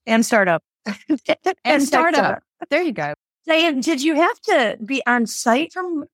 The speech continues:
Speaker 1: to four, or was it automated testing you were running?
Speaker 2: No, we had to be
Speaker 1: On
Speaker 2: on site.
Speaker 1: site? You were working for, see, I, that would not be a good shift. I could start at four, but the midnight to four would not be good.
Speaker 2: It's ditto, ditto. And, you know, they would bring in Cuban coffee.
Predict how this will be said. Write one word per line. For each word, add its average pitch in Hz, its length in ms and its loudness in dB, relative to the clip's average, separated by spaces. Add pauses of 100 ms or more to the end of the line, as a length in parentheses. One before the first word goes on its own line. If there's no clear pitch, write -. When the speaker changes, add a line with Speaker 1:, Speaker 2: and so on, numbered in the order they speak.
(420)
Speaker 1:
to 294 120 0
four, 285 320 2 (140)
or 226 160 2
was 214 180 -4
it 226 120 0
automated 202 400 0
testing 143 420 -20 (140)
you 156 100 -20
were 147 80 -18
running? - 160 -20 (320)
Speaker 2:
No, 160 200 -2
we 151 80 -2
had 180 140 2
to - 60 0
be 185 120 -4
Speaker 1:
On 117 60 -6
Speaker 2:
on 117 60 -10 (140)
site. 62 360 -6
Speaker 1:
site? 302 420 0
You 285 220 2
were 370 160 2
working 311 560 0
for, - 140 -4 (220)
see, - 280 -4
I, 233 280 0
that 208 200 2
would 202 120 0
not 180 200 0
be 175 80 -4
a 156 40 -4
good 156 140 -4
shift. 151 200 -6 (240)
I 285 80 2
could 415 160 -2
start 294 320 0
at 359 180 -2
four, 339 260 2
but 233 240 0
the 214 220 0
midnight 220 500 0
to 220 140 -2
four 107 220 0
would 107 100 -2
not - 160 -8
be - 100 -18
good. - 240 -18
Speaker 2:
It's - 260 -10
ditto, 165 640 0
ditto. 175 520 0
And, 156 360 0
you 170 140 0
know, 151 100 2
they 143 160 0
would 165 160 0
bring 165 200 0
in 151 160 0
Cuban 139 320 -10
coffee. 147 640 -2